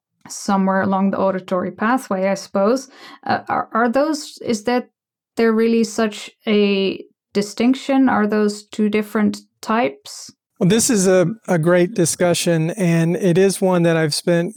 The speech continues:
Speaker 2: uh, quite a bit of time on. Um, one of the core references in the field today stems from the two thousand fourteen literature review that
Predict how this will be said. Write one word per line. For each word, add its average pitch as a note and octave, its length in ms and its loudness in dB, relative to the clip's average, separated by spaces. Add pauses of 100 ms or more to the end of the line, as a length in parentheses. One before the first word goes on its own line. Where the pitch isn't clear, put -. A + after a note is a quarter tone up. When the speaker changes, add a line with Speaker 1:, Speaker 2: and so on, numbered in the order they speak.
Speaker 2:
uh, D3+ 280 -4
quite F3+ 260 0
a F3 40 2
bit D#3+ 140 2
of D#3 120 0
time E3 300 0
on. D#3 460 -2 (140)
Um, D#3 460 -2 (680)
one F#3+ 220 2
of F#3 140 2
the F3 320 2 (100)
core G3 340 0
references E3+ 680 0
in F3 200 -2
the D#3 80 -2
field E3 320 0
today E3 520 2 (400)
stems F3 440 0
from D#3+ 400 0
the D#3 380 0
two F#3 120 -4
thousand E3 300 0
fourteen D#3+ 500 -4
literature E3 440 0
review D#3 360 2
that D3+ 240 0